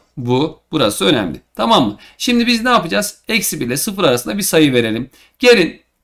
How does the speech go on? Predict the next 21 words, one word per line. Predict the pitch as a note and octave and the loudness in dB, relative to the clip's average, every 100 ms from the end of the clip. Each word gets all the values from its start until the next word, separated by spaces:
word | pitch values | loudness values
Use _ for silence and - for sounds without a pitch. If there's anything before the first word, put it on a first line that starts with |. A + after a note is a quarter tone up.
| _ _ _ _ _ | _ _ _ _ _
x | F#3+ D3+ - | -2 -2 2
yerine | F3 C3 C3+ D3+ _ _ | 2 2 -2 -6 _ _
burada | F#3+ F#3 F3+ | -2 0 0
küp | G3 F#3+ | -6 0
yazmış | F#3+ F#3+ G#3+ G3+ - | 2 2 0 -2 -2
ya. | F#2+ - _ _ | -4 -8 _ _
eksi | A3+ - - D#3+ | 0 0 -4 -2
bir | A3 D3+ | 0 0
bölü | B2 F#3 | 0 -2
sekiz | F#3 C3 B2+ G#2+ | -2 -4 -4 -4
verelim. | F#2+ D#2 - - | -2 -4 -8 -4
X | D#3 - | -4 -2
yerine | G#2+ G#2 E3+ | -2 0 0
eksi | B2+ - C3+ | 0 -2 -4
bir | A2 | -2
bölü | A2 C#3+ | -4 -4
sekiz. | F#2 D2 - - - - | -8 -12 -16 -20 -20 -6
O | F3 | 0
zaman | G3 G3 F#3+ - | 2 2 2 2
A | G3 G#3 G#3 | 4 4 4
eşittir | E3+ - F3 - G#2+ | 0 0 -2 -4 -8